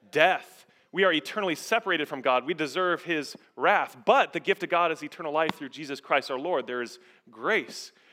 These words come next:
Romans five eight, "But God demonstrates his own love for us in this, that while we were still sinners, Christ died for us." You have substitutionary, sacrificial, atoning death from Jesus because God is love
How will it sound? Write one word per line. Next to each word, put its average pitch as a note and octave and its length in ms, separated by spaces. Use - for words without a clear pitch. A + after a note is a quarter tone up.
Romans F#3 260
five F3 320
eight, G3 200
"But D3+ 100
God D3+ 200
demonstrates E3 500
his C#3+ 140
own D3 200
love D#3+ 180
for D#3 140
us C3+ 160
in C3+ 80
this, E3+ 200
that C#3+ 120
while C#3 200
we F3+ 120
were F3+ 120
still E3+ 320
sinners, D#3 460
Christ - 640
died B3 380
for F#3+ 280
us." A#2 180
You G#3 120
have F3+ 120
substitutionary, G#3 1400
sacrificial, A3+ 920
atoning G#3+ 600
death F#3 360
from C#3+ 200
Jesus G3+ 380
because C#3+ 320
God F#3 420
is C3+ 240
love E3 420